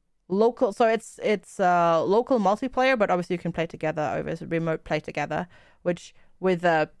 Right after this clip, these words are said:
you know, card game, there's not gonna be any, like, lag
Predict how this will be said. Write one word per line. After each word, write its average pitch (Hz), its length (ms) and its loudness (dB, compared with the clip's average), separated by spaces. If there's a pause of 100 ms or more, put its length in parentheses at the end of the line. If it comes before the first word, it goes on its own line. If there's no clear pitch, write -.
you 170 80 0
know, 156 140 2
card 160 360 -2
game, 160 400 -2
there's 151 260 -4
not 123 160 -8
gonna 156 180 -4
be 175 160 -4
any, 156 220 -4
like, 135 320 -10 (760)
lag 151 540 0